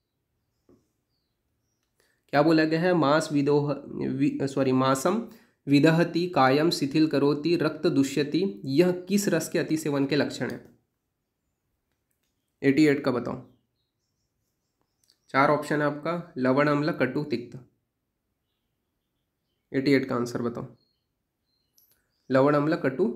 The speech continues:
तिक्त। फाइनल आंसर इसका जल्दी पुट अप करो आप लोग।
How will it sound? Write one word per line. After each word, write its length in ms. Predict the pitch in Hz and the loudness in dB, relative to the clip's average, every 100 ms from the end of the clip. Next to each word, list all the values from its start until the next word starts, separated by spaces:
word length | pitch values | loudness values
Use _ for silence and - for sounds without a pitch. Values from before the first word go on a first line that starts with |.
| - _ - | -10 _ -12
तिक्त। 260 | 135 - 175 - _ _ _ _ _ _ _ _ _ _ _ _ _ _ _ _ - | -12 -8 -10 -10 _ _ _ _ _ _ _ _ _ _ _ _ _ _ _ _ -2
फाइनल 240 | 143 151 | 2 4
आंसर 240 | 143 147 143 | 2 0 -4
इसका 220 | 143 135 | -2 0
जल्दी 220 | 127 135 | 2 2
पुट 180 | 127 127 | 0 -4
अप 120 | - | -6
करो 140 | 120 | -8
आप 180 | - - | -8 -10
लोग। 200 | - - | -18 -18